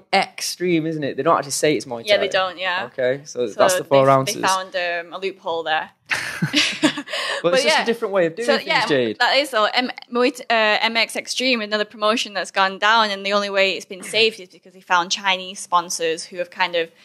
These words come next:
Speaker 2: influenced a lot of the show. So mostly it's, it's catered towards the Chinese. So they always have to have Chinese fighters on there. And they, al-, you know, you see in the background, they always have Chinese, uh, sponsors.
Speaker 1: They have a Chinese, uh, announcer as well
Speaker 2: Yeah,
Speaker 1: who
Speaker 2: Chinese announcer.
Speaker 1: goes along with the, with the Thai announcer.
Speaker 2: Yeah.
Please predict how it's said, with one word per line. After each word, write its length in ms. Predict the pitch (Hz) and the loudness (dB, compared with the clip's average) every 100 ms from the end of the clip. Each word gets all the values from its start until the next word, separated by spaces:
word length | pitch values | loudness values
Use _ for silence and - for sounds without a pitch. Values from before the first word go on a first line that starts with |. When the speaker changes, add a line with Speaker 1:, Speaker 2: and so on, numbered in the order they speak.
| _ _ _ _ | _ _ _ _
Speaker 2:
influenced 520 | 214 208 190 175 180 180 | -2 -2 2 0 0 -2
a 40 | |
lot 340 | 170 165 - - | 4 4 4 0
of 140 | 180 | -2
the 80 | 175 | 0
show. 320 | - 180 170 | 4 4 4
So 140 | 180 | 2
mostly 500 | 185 180 185 170 160 | -2 -4 -2 -8 -8
it's, 160 | 156 - | -8 -4
it's 320 | 180 156 - | -2 -2 -4
catered 640 | - 196 185 - 151 - - | -4 0 0 0 -4 -4 -12
towards 360 | - 170 151 | -2 -2 -2
the 40 | - | -6
Chinese. 540 | - 175 170 170 170 | -2 -2 -2 -8 -16
So 200 | - 170 | -8 -6
they 240 | 175 196 - | -4 0 0
always 400 | - 180 175 175 | 4 6 6 2
have 120 | 170 | -8
to 60 | - | -14
have 120 | 156 | -14
Chinese 400 | - 165 160 160 | -10 -10 -10 -10
fighters 400 | - 208 208 202 | -2 -2 -2 -8
on 220 | 190 190 | -6 -4
there. 320 | 185 180 180 190 - - - _ _ | 0 2 2 0 -10 -20 -20 _ _
And 260 | 175 175 175 | -4 -4 -2
they, 100 | 175 | -2
al-, 160 | 170 - | -2 -4
you 140 | 180 | -16
know, 40 | 175 | -14
you 120 | 175 | -12
see 100 | - | -12
in 60 | 190 | -8
the 60 | 170 | -2
background, 360 | 175 - 165 | -2 -2 -6
they 60 | 165 | -4
always 180 | 165 165 | -8 -8
have 100 | 160 | -10
Chinese, 540 | 165 156 160 156 160 | -8 -8 -10 -14 -6
uh, 240 | 156 147 165 | -4 -2 -4
sponsors. 500 | - 170 147 156 156 | -8 -12 -6 -4 2
Speaker 1:
They 60 | |
have 100 | 151 | 2
a 40 | 139 | 2
Chinese, 440 | 147 139 131 120 | 2 2 0 2
uh, 160 | 113 113 | 2 2
announcer 340 | 120 147 143 | 2 2 0
as 80 | 117 | 2
well 160 | 127 120 | 4 4
Speaker 2:
Yeah, 100 | 113 | 2
Speaker 1:
who 40 | |
Speaker 2:
Chinese 300 | - - 160 | -6 -18 -20
announcer. 360 | - - - - | -20 -20 -20 -2
Speaker 1:
goes 220 | 120 117 | 2 4
along 180 | 120 120 | 4 4
with 80 | 113 | 4
the, 240 | 110 113 - | 2 0 -4
with 100 | 123 | -20
the 60 | 117 | -4
Thai 280 | - 120 123 | 4 4 4
announcer. 400 | 123 120 123 | -2 -8 -10
Speaker 2:
Yeah. 80 | 117 | -10